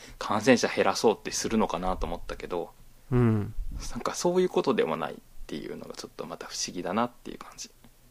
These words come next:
Speaker 2: うん。
Speaker 1: なんかその、
Speaker 2: なんか絶対責任取りたくない感はありますよね。
Speaker 1: 何の？
Speaker 2: その、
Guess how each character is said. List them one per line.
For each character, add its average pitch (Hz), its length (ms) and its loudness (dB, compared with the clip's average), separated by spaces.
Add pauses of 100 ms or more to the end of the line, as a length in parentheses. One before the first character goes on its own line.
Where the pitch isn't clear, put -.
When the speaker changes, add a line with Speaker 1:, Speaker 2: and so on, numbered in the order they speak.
(320)
Speaker 2:
う 127 80 2
ん。 110 880 0 (140)
Speaker 1:
な 104 100 -8
ん 101 40 -8
か - 100 -6
そ 101 140 -4
の、 82 200 -8 (840)
Speaker 2:
な 175 80 6
ん - 20 6
か - 120 4
絶 120 200 8
対 160 160 12
責 - 260 12
任 160 120 12
取 165 200 6
り - 40 8
た - 120 10
く - 120 0
な 139 100 8
い 131 60 6
感 - 220 -2
は - 100 0
あ 71 40 2
り - 60 2
ま 95 140 -2
す - 140 0
よ 95 80 -6
ね。 - 60 -8 (1040)
Speaker 1:
何 90 220 -4
の？ 90 180 -6 (340)
Speaker 2:
そ - 200 2
の、 92 320 -2